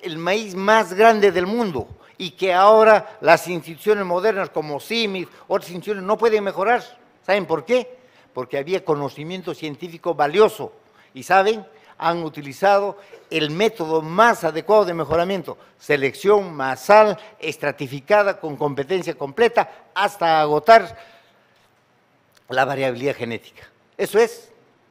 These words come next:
y eso es lo que tenemos, y por eso los andinos nos sentimos tan orgullosos de todo este mejoramiento. La cultura de la papa. ¿Saben de qué? Europa y el mundo solamente está comiendo una papita,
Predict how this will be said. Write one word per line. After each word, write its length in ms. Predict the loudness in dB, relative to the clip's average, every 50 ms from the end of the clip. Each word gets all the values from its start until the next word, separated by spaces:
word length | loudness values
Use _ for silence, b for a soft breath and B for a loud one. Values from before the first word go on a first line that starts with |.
| _ -8
y 100 | -4 -4
eso 120 | -2 -2 -4
es 40 |
lo 80 | -6 -6
que 80 | -6 -8
tenemos, 440 | -6 -4 -4 -4 -4 -4 -8 -12 -16 -20
y 80 | -20
por 220 | -14 -8 -8 -6 -6
eso 220 | -6 -6 -6 -6
los 180 | -6 -6 -4 -6
andinos 480 | -6 -6 -6 -6 -6 -6 -6 -6 -8 B B B B
nos 160 | -10 -10 -8
sentimos 460 | -6 -8 -8 -6 -6 -6 -6 -6 -2 2
tan 140 | 2 2
orgullosos 720 | 4 2 0 0 -2 -4 -2 -2 -2 -2 -2 -6 -12 -12 B B B B
de 320 | -14 -8 -6 -6 -6 -6 B B B B -6
todo 180 | -4 -2 -2 -2
este 160 | -2 -4 -4
mejoramiento. 640 | -4 -4 -4 -2 -2 -2 -2 -4 -8 -10 -14 _ b b b b
La 120 | -10 -8 -8
cultura 400 | -8 -10 -8 -2 4 6 6 6
de 100 | 6 4
la 140 | 2 4 4
papa. 320 | 4 4 2 0 -8 -10 _ _ b b b b b b b b
¿Saben 420 | 0 2 2 4 4 0 -4 -4
de 120 | -8 -8
qué? 360 | -4 -2 -4 -4 -4 -6 -16 _ _ _
Europa 580 | -6 -2 0 2 6 6 4 4 4 0 0 0
y 140 | -2 -4 -4
el 80 | -4
mundo 340 | -4 -4 -4 -4 -4 -6 -8
solamente 480 | -4 -2 0 0 0 -2 -4 0 0 0
está 80 | 2
comiendo 320 | 0 -2 -2 -2 -4 -6 -6
una 260 | -4 -2 -2 -2 0
papita, 480 | 0 0 0 -2 -8 -4 -4 -6 -6